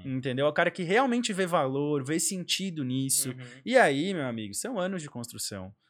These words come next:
Speaker 2: Não é uma coisa de dois ou três dias, meses ou semanas que vai fazer esse tipo de formação, sabe? E aí que entra a medicina de estilo de vida. A gente vem pra ajudar as pessoas a
Speaker 1: Que é uma,
Speaker 2: construírem a sua
Speaker 1: é.
Speaker 2: identidade.
Speaker 1: Uma identidade que eu acho que é bem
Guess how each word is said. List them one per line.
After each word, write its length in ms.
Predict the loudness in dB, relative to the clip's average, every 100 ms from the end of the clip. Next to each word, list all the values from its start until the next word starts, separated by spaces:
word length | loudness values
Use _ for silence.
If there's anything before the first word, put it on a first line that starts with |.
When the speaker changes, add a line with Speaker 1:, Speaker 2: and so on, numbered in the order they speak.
| _
Speaker 2:
Não 220 | -8 0 6
é 100 | 6
uma 140 | 6
coisa 320 | 2 0 -2
de 100 | -4
dois 520 | -6 -6 2 4 4
ou 80 | 2
três 360 | 0 -2 -2 -4
dias, 320 | -4 -2 -4
meses 380 | -4 -4 -4 -4
ou 60 |
semanas 680 | -4 -2 -4 -4 -2 -2 -4 -8 _ _ _ _ _ -8
que 100 | 2
vai 160 | 4
fazer 260 | 4 0 0
esse 160 | 0
tipo 240 | -2 -6 -8
de 120 | -10
formação, 600 | -6 -4 -2 -2 -4 -6
sabe? 320 | -4 -4 -4 -10 -16 0
E 120 | 6
aí 180 | 6 4
que 120 | -2
entra 200 | -4 -4
a 40 |
medicina 240 | -6 -6 -8
de 20 |
estilo 160 | -6 -8
de 100 | -6
vida. 280 | -4 -4 -4
A 60 |
gente 240 | -4 -6 -8
vem 180 | -6 -4
pra 140 | -2
ajudar 280 | -2 0 2
as 120 | 0
pessoas 460 | -2 -4 -4 -2 -2
a 80 |
Speaker 1:
Que 40 | -4
é 100 | -4
uma, 60 |
Speaker 2:
construírem 520 | -2 -2 -2 -2 -2 -2
a 40 |
sua 100 | -4
Speaker 1:
é. 20 |
Speaker 2:
identidade. 560 | -6 -6 -2 -2 -2 -6
Speaker 1:
Uma 160 | -10
identidade 500 | -8 -10 -10 -8 -8
que 80 | -6
eu 60 | -6
acho 120 | -6
que 80 | -8
é 40 |
bem 680 | -8 -8 -8 -8 -10 -12 -14